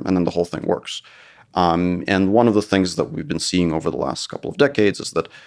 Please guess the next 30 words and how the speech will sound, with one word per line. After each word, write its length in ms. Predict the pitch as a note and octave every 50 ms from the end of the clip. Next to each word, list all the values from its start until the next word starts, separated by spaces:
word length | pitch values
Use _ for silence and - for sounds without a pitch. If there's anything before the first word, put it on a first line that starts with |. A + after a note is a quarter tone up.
| - - -
well, 160 | - - F#2
maybe 500 | F#2 F#2 F2+ F#2+ F2 F#2 F2 F2 E2+ - - - _ _ _ _ _ _
studying 460 | - - - - F#2 F2+ F#2 F2+ E2+ E2+
the 100 | F2+ -
thing 160 | - F#2 E2+
as 100 | D#2+ -
a 40 | D2+
whole 520 | - - A#2 A#2 G#2 G2 F#2 F#2+ F2+ - - - - -
might 220 | - - - -
lead 240 | F#2+ G2 F#2 F#2 F2+ -
to 180 | - F2+ E2+
just, 280 | E2 - - - - -
like, 120 | D#2 D2+
very 200 | D#2 F#2+ F#2+ F#2+
different 360 | - - - - - G#2 F2
solutions 560 | - - - - - - - - - - - -
than 160 | - G1+ G1+
we, 80 | G1+ G1+ - - -
if 120 | - -
we 60 | E2+
were 80 | D2 C#2
to 80 | -
study 240 | - - - E2 D#2+
the 100 | E2 -
parts 360 | - - - E2 - - -
and 100 | - -
wire 220 | - C#2 A#1+ C2 -
them 100 | - -
together. 320 | - - - - G1+ - -
So 260 | - - - - -